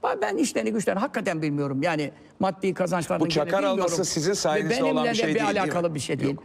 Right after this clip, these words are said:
Speaker 2: sizin
Speaker 1: Yani
Speaker 2: sayenizde
Speaker 1: be-,
Speaker 2: değil.
Speaker 1: yani çakar meselesi de vesairesi de, yani eşi olan, e, eşinin aracıymış zaten.
Speaker 2: Hı,
Speaker 1: Ondan
Speaker 2: evet.
Speaker 1: sonra araç otuz sekiz milyonlardan başlatıldı. Yok mu artırana girildi. Yani halbuki elektrikliymiş. Şimdi ben öğreniyorum. Ben
Speaker 2: Evet.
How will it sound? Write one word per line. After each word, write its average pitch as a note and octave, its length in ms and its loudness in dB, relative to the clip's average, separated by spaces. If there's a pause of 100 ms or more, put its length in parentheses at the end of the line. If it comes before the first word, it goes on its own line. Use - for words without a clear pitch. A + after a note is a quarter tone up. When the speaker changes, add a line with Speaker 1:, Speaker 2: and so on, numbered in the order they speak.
Speaker 2:
sizin - 140 0
Speaker 1:
Yani C4 160 2
Speaker 2:
sayenizde - 340 2
Speaker 1:
be-, - 40 0
Speaker 2:
değil. F#3+ 260 -2
Speaker 1:
yani C4 220 2
çakar A#3 320 -2
meselesi G#3+ 540 2
de F3 200 0 (1040)
vesairesi G3+ 680 0
de, D#3 220 0 (100)
yani G3 340 0
eşi F3 240 0
olan, D#3 360 0 (440)
e, E3+ 280 2
eşinin A3 500 2
aracıymış B2+ 460 0
zaten. - 340 -2
Speaker 2:
Hı, - 100 -4
Speaker 1:
Ondan - 100 -2
Speaker 2:
evet. B3 100 -2
Speaker 1:
sonra A3+ 180 0
araç A3+ 300 0
otuz G3+ 260 -4
sekiz A3 220 0
milyonlardan E3+ 1500 0
başlatıldı. D3+ 560 0
Yok G3 260 2
mu F3 100 2
artırana D3 400 0
girildi. C3 600 0 (340)
Yani G3+ 520 2
halbuki F#3+ 300 0
elektrikliymiş. G3+ 720 0
Şimdi F#3 200 0
ben D#3 140 0
öğreniyorum. C#3 420 0
Ben G3+ 120 0
Speaker 2:
Evet. F#3+ 60 2